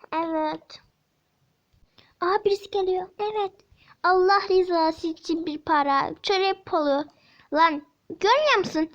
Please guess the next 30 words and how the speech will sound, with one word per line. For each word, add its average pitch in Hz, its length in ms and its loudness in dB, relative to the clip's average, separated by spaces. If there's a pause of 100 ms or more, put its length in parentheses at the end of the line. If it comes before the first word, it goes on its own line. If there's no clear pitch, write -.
(180)
Bacının 320 420 0 (160)
elinde 339 300 2
mi 330 60 2
artık, 320 300 0
kardeşin 311 520 0
elinde 302 500 4
mi? 277 220 2 (640)
Bu 453 40 6
arada 523 380 6
ben 807 160 2
kızım. 277 440 2 (440)
Saça 254 400 -2
bak. - 240 -6 (140)
<laughs> - 140 -12
Fakirler. 226 840 0 (680)
Ee, 339 60 0
elini 330 600 2
verecektim. 254 720 -2 (1120)
Neden 392 320 0
bu - 80 -2
kadar 440 320 0
kötüler? 320 480 0
Neden 349 360 0
vermiş? 453 540 0 (420)
Neden 392 280 -2
bu 508 40 -8
kadar 370 340 0
kötüler? 330 420 -4
Neden 370 300 0
vermiyorlar? 349 880 -2